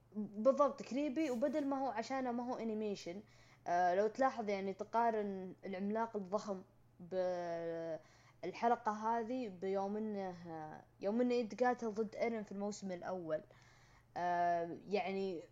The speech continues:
في الح-، في الموسم الأول ما كان يسوي شيء، كان بس واقف عند الجدار، فما كان يسوي شيء، يمكن بس حرك يدينه بس كم مرة وكان أنيميشن. آه، هالمرة لا، هالمرة كان يسوي أكثر من شيء، فكذا ليه كانوا،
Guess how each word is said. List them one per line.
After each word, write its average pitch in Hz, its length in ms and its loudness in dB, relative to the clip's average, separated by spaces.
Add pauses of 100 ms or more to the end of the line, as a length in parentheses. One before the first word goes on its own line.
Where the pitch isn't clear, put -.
(180)
في - 140 -6
الح-، - 280 -4
في 214 100 -6
الموسم 262 280 2
الأول 277 360 4
ما 311 120 4
كان 294 160 2
يسوي 240 260 2
شيء، 196 220 -2 (180)
كان 240 180 0
بس 277 180 2
واقف 226 300 0
عند 226 240 0
الجدار، 202 540 0 (760)
فما 208 840 6
كان 285 100 6
يسوي 247 200 4
شيء، 254 120 2
يمكن 269 280 4
بس 277 140 4
حرك 262 380 0
يدينه 220 340 2
بس 208 200 -2
كم 233 220 -2
مرة 240 360 -4 (500)
وكان 233 720 2 (120)
أنيميشن. 226 460 2 (800)
آه، 175 380 4
هالمرة 277 520 8
لا، 214 320 4
هالمرة 269 280 2
كان 262 180 0
يسوي 254 340 2
أكثر 220 280 0
من 185 160 -4
شيء، 160 320 -6
فكذا 240 380 0
ليه 254 300 2
كانوا، 202 680 -2